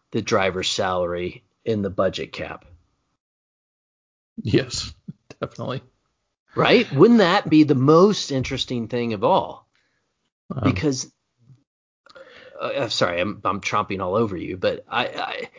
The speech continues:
Speaker 1: I think it'd be so fascinating, 'cause then, okay, I gotta pay forty million for Lewis Hamilton, or I can spend, you know,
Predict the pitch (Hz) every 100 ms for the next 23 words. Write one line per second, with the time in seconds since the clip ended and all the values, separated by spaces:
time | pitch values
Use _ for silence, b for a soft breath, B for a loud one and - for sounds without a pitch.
0 | b b b _ _ - 147 165 135 117
1 | 123 - - 170 160 - - - 113 104
2 | 101 - 113 165 180 208 - 131 113 98
3 | 110 131 123 - 127 117 - 147 139 131
4 | 131 127 131 127 127 127 117 - 107 104
5 | 123 127 - - 220 233 226 - - 127
6 | 127 123 123 b b b b b _ _
7 | _ - 143 139 127 123 127 113 - -
8 | 127 123 120 120 113 - _ _ - 160
9 | 117 104 104 101